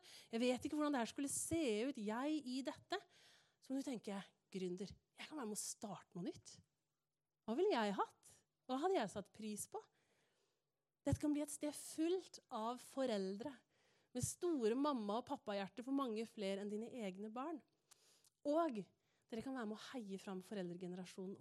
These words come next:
over dere. Og jeg er så glad for å se at vi er litt flere generasjoner til stede her. For mange opplever jeg at jo eldre de blir, jo mer trenger de å høre at dere er ønsket, dere er elsket, og vi trenger de grå hår og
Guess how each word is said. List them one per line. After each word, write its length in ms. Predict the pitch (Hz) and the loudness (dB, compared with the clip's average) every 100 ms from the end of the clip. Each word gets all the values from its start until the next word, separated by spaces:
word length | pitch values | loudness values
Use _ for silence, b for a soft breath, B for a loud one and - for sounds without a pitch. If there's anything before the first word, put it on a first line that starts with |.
| 190 | -8
over 220 | 170 180 | -8 -10
dere. 200 | 170 202 - b b b | -12 -12 -18 b b b
Og 80 | - | -6
jeg 80 | 226 | -4
er 60 | 220 | -2
så 200 | - 285 | 0 0
glad 220 | 247 214 | 2 -2
for 80 | 240 | -2
å 20 | |
se 140 | 214 208 | -4 -2
at 80 | 208 | -2
vi 60 | 220 | -2
er 160 | 208 | 0
litt 140 | 196 208 | -2 -4
flere 240 | - 180 | -4 -2
generasjoner 560 | 190 202 190 - 180 180 | -2 -4 -4 -6 -6 -6
til 140 | 208 | -6
stede 320 | - 190 180 185 | -6 -6 -6 -4
her. 160 | 277 B B B - | -4 B B B -8
For 160 | - 247 | 0 4
mange 400 | 285 262 220 247 359 b b b b - | 4 4 0 0 -2 b b b b -4
opplever 380 | 240 - 262 269 | -4 2 4 6
jeg 180 | 277 302 | 4 2
at 160 | 220 | 0
jo 60 | 269 - - 285 | -4 -10 -2 0
eldre 280 | 294 285 302 | 0 0 -2
de 80 | 285 | 0
blir, 320 | 302 339 330 b b b 240 | 0 0 -2 b b b -2
jo 80 | |
mer 260 | 262 262 262 262 | 0 0 -2 -2
trenger 240 | 233 214 | -2 0
de 80 | 226 | 0
å 60 | 220 | -2
høre 320 | 208 190 226 | -2 -2 -4
at 180 | 220 - | -6 -8
dere 220 | 185 202 | -8 -8
er 260 | _ - | _ -8
ønsket, 560 | 220 175 - - 233 - _ _ _ _ _ _ _ _ _ - | -6 -6 -10 -4 -4 -4 _ _ _ _ _ _ _ _ _ -4
dere 160 | 214 240 | -2 -2
er 220 | - 277 | -4 -2
elsket, 640 | 233 175 - - 220 339 - b b b - | 0 -2 -6 -4 -2 -2 -8 b b b -8
og 140 | 208 | -4
vi 80 | 233 - | -4 -4
trenger 400 | 226 190 190 208 | -2 0 0 -2
de 80 | 220 208 | -2 -2
grå 160 | 202 190 175 | -2 -4 -4
hår 240 | 175 175 | -6 -6
og 100 | 180 | -6